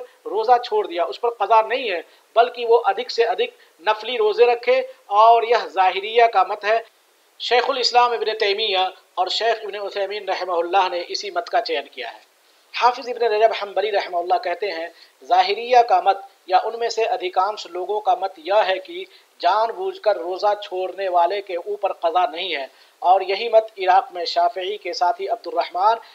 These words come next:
तथा शाफिई के नवासे का भी बयान किया गया है। तथा जानबूझकर रोज़ा और नमाज छोड़ने वाले के बारे में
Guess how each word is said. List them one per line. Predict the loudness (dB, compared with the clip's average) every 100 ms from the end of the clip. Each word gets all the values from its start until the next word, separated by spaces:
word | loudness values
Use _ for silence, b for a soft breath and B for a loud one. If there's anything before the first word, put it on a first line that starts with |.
| B -8
तथा | -2 0
शाफिई | 2 0 0 -2 -8 -8
के | -8 -6
नवासे | -2 -2 -2 -6 -6
का | -6
भी | -6
बयान | -6 -6 -6
किया | -10 -12
गया | -10 -14
है। | -14 -20 b b _
तथा | -2 0 2
जानबूझकर | 2 0 0 -4 -4 -2 -2
रोज़ा | -2 0 0
और | -2 -4 -8 -6
नमाज | -2 0 0 -4 -12
छोड़ने | -12 -10 -6 -6
वाले | -2 -2 -2 -6
के | -10 -8
बारे | -4 -4 -6
में | -6 -6